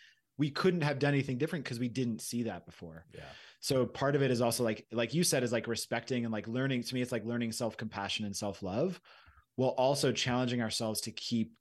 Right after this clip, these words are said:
Speaker 1: being in the muck and, and going deeper.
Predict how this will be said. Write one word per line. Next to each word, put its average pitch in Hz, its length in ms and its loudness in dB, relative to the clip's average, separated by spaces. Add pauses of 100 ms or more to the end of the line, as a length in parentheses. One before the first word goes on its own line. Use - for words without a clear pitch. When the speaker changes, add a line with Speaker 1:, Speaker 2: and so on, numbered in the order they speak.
(160)
Speaker 1:
being 117 320 2
in 104 100 0
the 98 60 -4
muck 95 400 -4
and, 92 220 -4 (340)
and 90 640 -6 (140)
going 98 240 -2
deeper. 87 440 -6